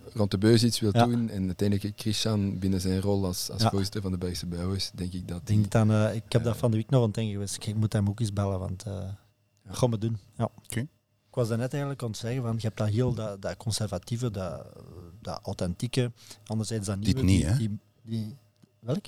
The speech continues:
Speaker 3: Dit niet,
Speaker 2: Dit
Speaker 3: hè?
Speaker 2: niet, hè. Dit, dit is iets helemaal trendy, eh, iets, ja, wat tegenwoordig wel in is, van oude dingen terug hip maken en er iets helemaal anders mee doen, out of the box denken. En dan stel ik mij altijd de vraag, bereikt er daar dan ook een, een heel nieuw publiek mee?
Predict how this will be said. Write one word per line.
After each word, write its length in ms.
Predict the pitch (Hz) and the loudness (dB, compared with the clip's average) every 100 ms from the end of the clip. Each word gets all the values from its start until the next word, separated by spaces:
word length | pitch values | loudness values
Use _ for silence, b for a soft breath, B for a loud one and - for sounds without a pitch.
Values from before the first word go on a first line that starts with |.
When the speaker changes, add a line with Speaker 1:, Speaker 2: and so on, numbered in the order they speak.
| - | -4
Speaker 3:
Dit 200 | - 110 | 0 2
niet, 140 | 101 110 | 6 8
Speaker 2:
Dit 60 | 82 | 10
Speaker 3:
hè? 60 | |
Speaker 2:
niet, 140 | 170 190 | 12 12
hè. 100 | 156 | 10
Dit, 160 | 156 | 4
dit 180 | 135 143 | 2 -2
is 220 | 233 110 | -2 0
iets 220 | 104 110 - | 0 0 4
helemaal 520 | 127 123 117 113 101 95 | 4 6 4 2 -2 -8
trendy, 540 | - 139 131 143 139 | -4 -2 -2 -2 -2
eh, 220 | 120 104 110 - | -4 -6 -8 -8
iets, 420 | - 117 - - - | -10 -6 -2 -2 0
ja, 340 | 104 131 101 b b b b b _ | -2 0 -2 b b b b b _
wat 200 | 117 101 | 0 2
tegenwoordig 440 | 123 110 107 117 | 4 4 2 -2
wel 160 | 107 107 | 2 2
in 180 | 117 123 | 6 6
is, 160 | 139 - | 6 4
van 380 | - 107 104 104 | 2 4 4 2
oude 300 | 107 113 107 | 2 2 4
dingen 320 | 113 117 - | 2 0 -4
terug 460 | 117 113 - - - | -2 -2 -2 -6 -4
hip 220 | 120 - | -4 -2
maken 460 | 117 110 123 131 117 | 2 2 2 0 0
en 200 | 107 98 | 0 -2
er 280 | 92 104 104 | -2 -2 -2
iets 220 | 98 - | -2 2
helemaal 220 | 139 113 | 4 4
anders 240 | 110 135 - | 0 -2 -2
mee 140 | 123 | 2
doen, 160 | 120 131 | 4 4
out 200 | 117 117 | 4 2
of 100 | 101 | 0
the 100 | 98 | 0
box 260 | 104 120 | 0 0
denken. 300 | 104 123 156 | -2 -2 -4
En 60 | 135 B B B B B B B B _ | -6 B B B B B B B B _
dan 80 | 117 | 0
stel 160 | - 123 | 2 0
ik 60 | |
mij 160 | 123 113 | 0 0
altijd 220 | 127 156 | 0 -2
de 80 | 120 | -6
vraag, 300 | 95 113 143 113 120 110 | 2 2 2 -2 -10 0
bereikt 240 | 117 113 | 2 2
er 80 | 110 | 2
daar 160 | 110 | 2
dan 180 | 107 104 | 4 4
ook 140 | 131 - | 2 4
een, 160 | 127 | 2
een 140 | 120 101 | 2 0
heel 200 | 135 139 | 2 2
nieuw 180 | 127 | 2
publiek 420 | 131 110 90 160 - | 0 -2 0 0 4
mee? 260 | 220 226 | 4 4